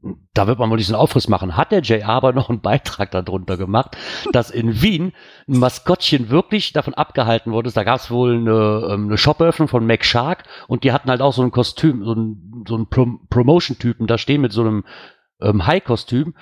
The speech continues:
und der durfte aufgrund des Vermummungsverbots, hat die Polizei es nicht erlaubt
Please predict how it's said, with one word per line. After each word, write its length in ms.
und 280
der 140
durfte 340
aufgrund 500
des 100
Vermummungsverbots, 800
hat 100
die 60
Polizei 680
es 180
nicht 260
erlaubt 480